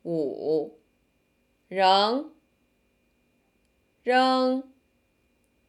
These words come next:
六，长，唱。七，止，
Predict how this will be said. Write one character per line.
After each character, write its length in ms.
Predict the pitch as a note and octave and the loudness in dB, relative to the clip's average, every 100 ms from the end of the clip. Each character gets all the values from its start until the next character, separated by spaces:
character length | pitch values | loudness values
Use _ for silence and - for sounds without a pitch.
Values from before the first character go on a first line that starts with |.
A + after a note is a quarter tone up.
| _ _ _ _ _ _ _ _ | _ _ _ _ _ _ _ _
六， 480 | - A3 F#3+ D3 - _ _ _ _ _ _ _ _ _ _ _ _ _ _ _ _ | -4 -2 0 -4 -10 _ _ _ _ _ _ _ _ _ _ _ _ _ _ _ _
长， 640 | - G3 F#3 F#3+ G#3+ C#4 - _ _ _ _ _ _ _ _ _ _ _ _ _ _ _ _ _ | -8 -2 2 2 0 -4 -12 _ _ _ _ _ _ _ _ _ _ _ _ _ _ _ _ _
唱。 640 | - D4 C4 G3+ C#3 - _ _ _ _ _ _ _ _ _ _ _ _ _ _ _ _ _ _ | -10 -2 0 0 -2 -10 _ _ _ _ _ _ _ _ _ _ _ _ _ _ _ _ _ _
七， 500 | - A3+ G#3 G#3 A#3 _ _ _ _ _ _ _ _ _ _ | -18 -10 -8 -8 -12 _ _ _ _ _ _ _ _ _ _
止， 1000 | - G3 G3 F3+ E3 C3+ D3+ F#3 G3+ B3+ | -6 0 0 0 -2 -2 -2 -4 -4 -10